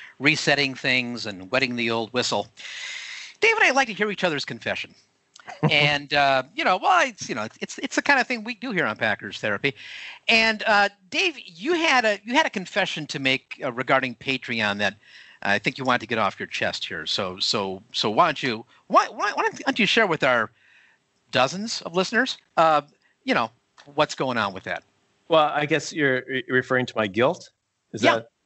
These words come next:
Speaker 1: Oh, yeah.
Speaker 2: guilt?
Speaker 1: Lots
Speaker 2: Okay,
Speaker 1: of guilt.
Speaker 2: yeah.
Speaker 1: Oh, guilt.
Speaker 2: So
Speaker 1: Heavy,
Speaker 2: I, I,
Speaker 1: heavy
Speaker 2: I
Speaker 1: guilt.
Speaker 2: have, I feel guilt that I've, we've not been recognizing our, our patrons, you know, for all the time. I mean, there's been some that have been patrons for some time, and, um,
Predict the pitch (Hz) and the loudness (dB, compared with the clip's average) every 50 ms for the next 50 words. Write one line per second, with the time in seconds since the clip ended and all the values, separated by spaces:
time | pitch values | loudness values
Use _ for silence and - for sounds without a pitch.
0 | _ - - 311 349 277 123 135 135 135 175 226 - - - 117 - 131 139 131 | _ 4 4 6 6 4 2 0 4 4 4 4 4 2 -2 -4 -2 0 0 0
1 | - - 220 214 185 147 - - 143 - - 165 151 147 143 147 135 139 139 147 | 2 2 2 2 2 2 0 -4 -4 0 4 4 6 6 4 4 2 2 2 2
2 | 151 - - 135 135 143 147 165 175 170 147 131 139 151 160 160 151 - _ _ | 2 -2 0 2 2 4 4 2 0 2 2 2 4 4 2 0 0 -2 _ _
3 | - _ _ _ - 131 139 147 - - 170 165 147 147 143 131 127 131 131 - | -20 _ _ _ 0 0 0 0 0 0 -2 -2 0 0 2 2 2 2 -2 -6
4 | - - 127 117 113 107 90 - 110 123 120 110 117 _ 123 123 117 123 120 117 | -6 0 2 2 2 2 0 0 0 0 0 -2 -4 _ -6 -2 0 0 0 0
5 | 120 143 131 120 120 110 - - 117 117 113 107 104 104 - - 101 101 98 95 | 0 0 0 0 0 0 -2 -4 -4 -2 0 0 0 0 -2 -2 -2 0 0 0
6 | 95 98 104 104 - _ _ _ _ _ - 139 147 - 170 151 139 - - 139 | 0 0 -2 -4 -8 _ _ _ _ _ 0 0 2 2 0 0 0 0 0 0
7 | 131 147 156 147 - - - _ _ _ _ _ _ 147 139 123 117 117 120 - | 0 0 -2 -4 -8 -12 -16 _ _ _ _ _ _ 0 2 2 2 2 0 0
8 | 131 127 120 117 117 117 - 120 120 117 - - 123 120 117 120 123 120 117 117 | 2 2 4 4 4 2 0 -2 -4 -2 0 0 2 2 2 2 2 0 0 0
9 | 113 110 107 113 113 110 - - 117 113 104 - - 113 113 110 107 110 107 107 | 0 0 2 0 0 0 0 -2 -2 -2 0 0 0 2 4 2 2 2 2 0
10 | 101 107 104 104 - 110 107 107 - - - 107 104 98 - 104 95 - 107 107 | 0 -2 -4 -2 -2 -2 -2 -2 -4 -6 -6 -6 -6 -4 -4 -4 -2 0 0 0
11 | 107 113 101 95 95 101 101 92 85 85 - _ _ _ - - _ _ _ _ | 2 0 0 0 0 -2 -2 -2 -4 -6 -8 _ _ _ -20 -20 _ _ _ _
12 | _ - - 98 95 95 95 95 92 92 92 92 92 | _ 2 2 4 4 4 2 2 0 -2 -4 -6 -2